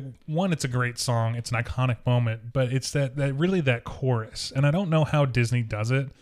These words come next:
but they just have a sound that you, when, as soon as you hear it, you know it's a Disney song. Nothing else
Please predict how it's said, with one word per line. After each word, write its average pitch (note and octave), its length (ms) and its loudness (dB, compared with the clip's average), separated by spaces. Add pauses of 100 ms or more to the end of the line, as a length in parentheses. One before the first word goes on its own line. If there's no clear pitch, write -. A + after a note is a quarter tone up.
(360)
but C3 100 -2
they C3+ 100 0
just E3+ 220 -6
have E3+ 180 -4
a C#3+ 60 0
sound A#2 680 -4
that A2+ 240 -4
you, A2+ 100 -12
when, A#2+ 220 -6
as A2+ 100 -8
soon D3+ 220 -4
as E3 120 -4
you D#3+ 120 -2
hear C3+ 300 -4
it, G#2+ 140 -8
you A2+ 120 0
know A2+ 240 2
it's A2+ 100 -6
a A2+ 60 -6
Disney G#2+ 320 -4
song. G#2+ 260 -6
Nothing D3+ 480 0
else A#2+ 480 -2